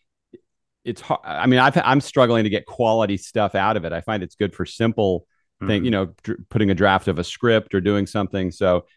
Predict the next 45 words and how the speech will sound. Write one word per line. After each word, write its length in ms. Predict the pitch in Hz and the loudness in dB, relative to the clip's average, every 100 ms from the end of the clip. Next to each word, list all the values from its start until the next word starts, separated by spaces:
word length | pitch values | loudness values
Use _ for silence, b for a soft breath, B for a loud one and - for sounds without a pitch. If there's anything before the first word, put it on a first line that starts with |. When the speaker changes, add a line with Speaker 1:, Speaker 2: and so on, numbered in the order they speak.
| - | -10
Speaker 1:
it'll 140 | 101 95 | -6 -4
be 180 | 92 | 0
interesting 260 | 117 113 104 | 0 2 -2
to 60 | 92 | 0
see 120 | 110 | 2
how 120 | 98 | 2
that 180 | 90 - | 2 -2
technology 540 | 95 87 95 92 85 | -4 -4 -2 -4 -4
goes. 300 | 87 98 80 - | 0 0 0 -4
Any, 360 | 143 156 156 | 0 2 4
uh, 180 | 139 123 | 2 2
final 460 | - 156 147 143 127 | -2 -6 -4 -4 -8
kernels 420 | - 151 147 117 | -6 -4 -4 -6
of 140 | 104 | -6
wisdom 480 | 98 127 120 131 131 | 0 0 0 -2 0
you 80 | 123 | 0
wanna 180 | 123 117 | -2 -2
leave 300 | 117 123 - | -4 -6 -6
people 340 | 127 127 120 | -8 -4 -2
that 140 | 104 | 0
are 180 | 98 92 _ _ _ _ | 0 -2 _ _ _ _
thinking 320 | - 135 135 | -4 -2 0
of 80 | 120 | 0
going 240 | 107 117 117 | 2 0 0
through 140 | 120 | -4
the 80 | 101 | -4
process 640 | 113 110 110 120 110 104 | -2 0 0 -2 -4 -4
of, 260 | 101 87 90 | -8 -6 -2
of 260 | 92 85 | -2 -2
building 380 | 82 101 104 101 | -2 -2 0 -2
and 100 | 95 | -2
designing 480 | 90 85 90 95 92 | -4 -4 -4 -4 -4
a 60 | |
house 420 | 87 90 104 - - | -4 -4 -6 -8 -10
with 240 | 87 101 - _ - | 0 0 0 _ -4
an 100 | 95 | 2
architect 600 | 92 98 104 104 98 - | 2 2 -2 0 -2 -2
and 100 | 98 | -6
a 40 | |
builder? 380 | 87 92 98 107 107 _ _ _ _ _ _ _ _ _ - | -2 -2 -4 -6 -10 _ _ _ _ _ _ _ _ _ -2
Speaker 2:
Uh, 380 | 147 160 160 170 - | 4 6 6 4 0
y-, 240 | 269 175 165 | -6 -6 0
you 140 | 170 | 4
know 120 | 226 | 6
what? 260 | 294 262 349 | 6 4 0